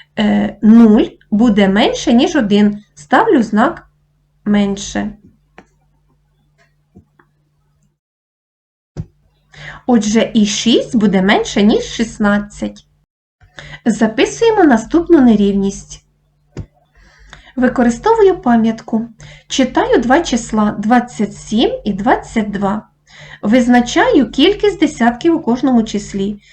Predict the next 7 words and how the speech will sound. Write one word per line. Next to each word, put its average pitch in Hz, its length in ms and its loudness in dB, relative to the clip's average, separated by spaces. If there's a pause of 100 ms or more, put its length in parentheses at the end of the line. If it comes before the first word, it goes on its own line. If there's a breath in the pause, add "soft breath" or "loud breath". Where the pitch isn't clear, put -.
(300 loud breath)
Тут 254 300 0 (260)
два 202 380 0
десятки 254 880 -2 (2000)
у 294 80 -8
числі 285 380 -4
двадцять 269 520 -4
сім 277 340 -4